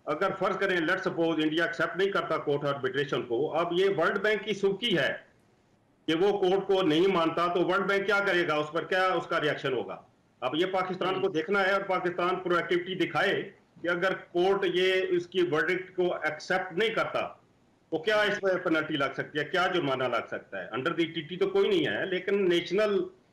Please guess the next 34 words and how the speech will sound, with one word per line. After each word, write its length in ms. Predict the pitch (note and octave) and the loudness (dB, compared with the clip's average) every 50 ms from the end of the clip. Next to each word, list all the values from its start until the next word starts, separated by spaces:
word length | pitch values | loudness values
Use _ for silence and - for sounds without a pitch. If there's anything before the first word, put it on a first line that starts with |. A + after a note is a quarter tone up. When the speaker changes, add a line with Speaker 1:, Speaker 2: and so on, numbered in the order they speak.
| _ _ C3 | _ _ 0
Speaker 1:
अ, 360 | C#3+ D3 D3+ D3+ D3 C#3+ C#3 C3+ | 0 2 4 4 2 2 0 -2
जो 180 | B2+ D3+ C#3+ | 0 0 0
है 320 | B2+ B2 C#3 D#3 D#3+ - - | 2 2 2 2 0 0 0
court 220 | E3 D#3 D#3 E3 | 0 0 2 0
of 80 | E3 D3+ | 0 0
arbitration 580 | D#3 D3 C3+ C3+ C#3 C3+ D#3 F3 F3 F3 G#3 | 0 -2 -2 -2 -4 -2 0 -2 0 0 0
जो 140 | F3+ - E3+ | 0 0 0
है, 320 | B2+ A2+ A#2+ C#3 E3 F#3+ | 0 0 0 0 0 0
वो 160 | F#3+ F3+ F#3 E3+ | 0 -2 -2 -2
दूसरी 300 | D3 D3+ D3 D3 E3+ F3 | -2 -4 -2 0 0 0
party 380 | F3 F3 D#3+ D#3 D3+ D#3 E3 | 0 0 0 0 2 0 0
को 100 | D#3 E3+ | 0 0
मजबूर 360 | E3 E3+ E3 D3+ F3 A#3 B3 | 0 0 0 0 -2 -4 -2
कर 140 | - B3+ A#3 | -2 -2 -2
सकते 300 | - - G3 F#3+ - D#3+ | 0 -2 -2 -2 -2 -2
हैं 280 | C3 B2 A2 - - - _ _ _ _ _ _ _ - | 0 0 -2 -4 -6 -12 _ _ _ _ _ _ _ -6
कि 60 | D#3 | -4
अगर 200 | D#3+ D#3 F3+ E3+ | -2 0 0 2
आप 200 | F3 F#3 F#3 F3+ | 2 2 2 2
हमारी 260 | F3+ F3 D#3+ D#3+ F3+ | 2 2 2 2 2
decision 400 | D#3+ D#3+ D3+ D3+ E3+ F#3+ F#3+ G3 | 0 -2 -2 -2 0 0 2 2
नहीं 120 | G3 G3+ G3 | 4 2 4
मान 220 | F3 D#3+ D#3+ D#3 | 4 2 2 2
रहे, 260 | D#3 D3+ D#3+ F3+ G#3 | 2 2 2 0 0
हम 280 | A3 D3+ D3 E3 F3 E3+ | 0 0 -2 0 0 0
आप 100 | E3+ E3 F3 | 0 2 2
पर 120 | E3+ D#3+ | 0 0
ये 140 | D#3 D#3+ E3 | 0 0 0
पाबंदियां 460 | D#3 D#3+ D3+ D3+ D3+ C#3+ C#3+ F#3 G3 | 0 0 0 0 0 0 0 2 0
लगा 220 | F3+ D3 C#3 C3+ | 2 0 0 0
सकते 280 | C3+ C3+ B2+ - - C3 | 0 -2 -4 -4 -4 -4
हैं, 280 | A2+ G#2 A2 B2+ C#3+ D#3 | -2 0 0 -2 -2 -2
हम 400 | C#3 B2 B2+ C#3 C3 C3+ C3 C3 | -2 -2 -2 -4 -4 -4 -2 0
आपके 600 | C3 C3 C3 C3 B2 - - - C#3+ C3+ C3 | 2 2 2 0 0 -4 -4 -2 -2 0 0